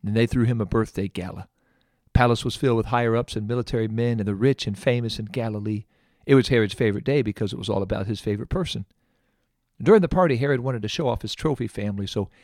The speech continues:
he called in his wife's daughter, and she was beautiful. He wanted everyone else to see she was beautiful. Herod ordered her to dance, whether she wanted to or not. She danced before Herod and all his drunken friends. They yelled out to her, they whistled, they clapped.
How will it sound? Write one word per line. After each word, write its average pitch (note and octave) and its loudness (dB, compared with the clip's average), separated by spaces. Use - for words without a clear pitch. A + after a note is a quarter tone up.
he B2 -2
called F3 2
in D#3 0
his A#2+ -4
wife's C3 -4
daughter, G2 -6
and - -12
she - -4
was G#2 -6
beautiful. C3 -2
He F3+ 0
wanted A2 0
everyone A#2 0
else D#3+ -4
to - -6
see - -4
she A2 -4
was G2 -6
beautiful. - -8
Herod A#2+ 2
ordered A#2+ 0
her A#2 -4
to G#2 -4
dance, G#2 -2
whether C3+ 0
she C#3+ -4
wanted B2 -6
to D3+ -4
or G#2+ -6
not. C3 -6
She D#3 -6
danced C#3 2
before A#2+ -2
Herod A#2+ -2
and G#2 -4
all A#2 -2
his A2+ -4
drunken A#2+ -4
friends. - -8
They B2 -2
yelled B2+ 2
out C3+ 0
to B2 -2
her, C#3 -2
they A#2 -4
whistled, C3 -2
they B2+ -10
clapped. - -2